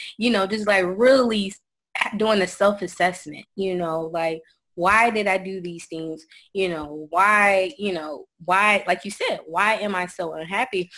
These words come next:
And at the root of it all, it was, I did these things for attention, you know, to be the first, you know, for the, for the applause, so to speak.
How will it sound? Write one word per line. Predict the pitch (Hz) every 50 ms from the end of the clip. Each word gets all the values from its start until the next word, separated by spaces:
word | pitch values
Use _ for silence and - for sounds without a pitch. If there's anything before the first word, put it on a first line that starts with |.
| - - - - -
And | 220 226
at | 226 226 -
the | 190 180
root | 180 226 285 311 269
of | 214 190 180
it | 180
all, | 180 170 165 160 160 165 196 - -
it | 202 208 202
was, | 202 190 185 175 175 175 - - _ _ _ _ _ -
I | - 190 190 185
did | 175 - - 202 220 254 247 247
these | 226 208 196 185 - - -
things | 185 180 175 170 170 165 165 165 160 - _ _ _ -
for | 185 180 170
attention, | 175 170 - 202 185 165 139 - - - - _ _ _ _ _ _ _ _ _ _ _
you | - 196 190
know, | 185 170 160 160
to | 160 - 185
be | 170 196 202 190
the | 185 180 180 -
first, | 180 170 160 156 156 151 - - _ - - _ - - -
you | 202 202
know, | 190 175 170
for | 165 - - 185 175
the, | 165 165 170 165 165 165 - - -
for | 196 185
the | 185 185 170
applause, | 170 - - - 233 226 202 165 - - - - - - _
so | - - 185 175
to | 180 175
speak. | - - - 180 175 180